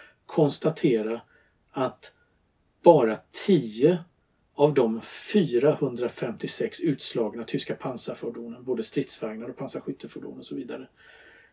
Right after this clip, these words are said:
eh, hade slagits ut av, eh, med, eh,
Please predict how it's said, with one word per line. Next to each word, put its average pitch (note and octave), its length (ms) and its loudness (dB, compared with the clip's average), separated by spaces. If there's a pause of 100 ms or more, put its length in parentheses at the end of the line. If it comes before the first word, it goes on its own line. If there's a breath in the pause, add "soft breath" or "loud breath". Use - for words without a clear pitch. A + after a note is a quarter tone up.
eh, A#2 560 0
hade C3 220 -2
slagits A#2 440 0
ut A2 360 -8
av, A2 360 -8
eh, A2 400 -8
med, G2+ 420 -8
eh, G#2+ 580 -10